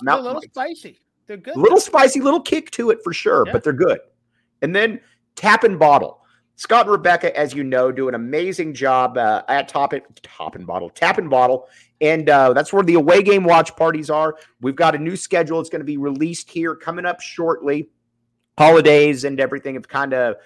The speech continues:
Speaker 2: you know, messed things up a little bit, but we'd love to see you up there. It's gonna be for a bunch of basketball away games, men's and women's. So we'll have that schedule out there shortly. You can also get Four Peaks up there as well, the Four Peaks. So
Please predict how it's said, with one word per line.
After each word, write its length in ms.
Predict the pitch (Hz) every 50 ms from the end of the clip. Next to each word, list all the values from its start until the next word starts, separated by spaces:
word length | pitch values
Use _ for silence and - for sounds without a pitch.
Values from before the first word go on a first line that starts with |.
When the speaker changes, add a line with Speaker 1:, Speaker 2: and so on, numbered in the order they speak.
| _ _ _ _ _ _
Speaker 2:
you 80 | 131
know, 220 | 123 120 110 98 - -
messed 300 | 127 139 156 151 - -
things 200 | 147 147 135 127
up 160 | 135 - -
a 20 |
little 180 | 127 120 120 117
bit, 280 | 107 113 117 117 - - _ _ _ _
but 120 | - 135
we'd 120 | 131 135 131
love 240 | 139 160 180 180
to 60 | 180 180
see 200 | - - 185 180
you 100 | 170 160
up 260 | 139 127 127 - -
there. 300 | 131 123 117 117 117 117 - _
It's 100 | _ -
gonna 140 | 151 151 143
be 140 | 143 147
for 320 | 143 - - 151 143 139 127
a 160 | 120 113 107
bunch 360 | 90 90 - 160 - 220 -
of 160 | 180 143 123
basketball 640 | 110 135 147 147 - - - 151 131 147 139 139 131
away 340 | 123 113 127 135 147 156 147
games, 520 | 143 160 160 160 156 151 156 143 - - _ _ -
men's 320 | 139 147 170 196 226 226
and 260 | 247 240 269 285 277
women's. 480 | 165 117 92 87 82 80 78 - - - _
So 460 | - - 156 156 147 139 135 - _ _
we'll 220 | - 143 143 170 175
have 120 | 170 160
that 160 | 165 151 -
schedule 340 | - - 160 139 151 147 147
out 160 | 143 135 -
there 120 | - 127 110
shortly. 560 | - - 156 147 147 143 - 147 151 143 - _ _ _ _
You 100 | - 135
can 100 | - 196
also 180 | 208 220 - 220
get 140 | 170 160 -
Four 220 | _ - 175 165
Peaks 400 | 165 _ _ 214 226 - - -
up 120 | 82 - _
there 200 | - 80 80 73
as 120 | - - -
well, 180 | - 104 90
the 100 | - -
Four 200 | - - 113 98
Peaks. 440 | - - - 147 - - - - - _ _ _ _ _
So 560 | - - - 214 202 165 131 123 120 - -